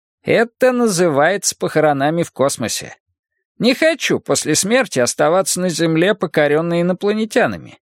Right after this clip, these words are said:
Наверное, это разновидность эскапизма». «А что, если инопланетян разгромят?»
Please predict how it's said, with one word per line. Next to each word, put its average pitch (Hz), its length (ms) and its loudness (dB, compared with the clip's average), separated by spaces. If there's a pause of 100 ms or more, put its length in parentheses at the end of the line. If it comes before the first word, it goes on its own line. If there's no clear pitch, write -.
(560)
Наверное, 269 500 2
это 220 440 2 (140)
разновидность 208 880 0
эскапизма». 127 840 -2 (1160)
«А - 220 -4
что, - 340 -2
если 135 640 0
инопланетян 127 840 0
разгромят?» 110 920 -4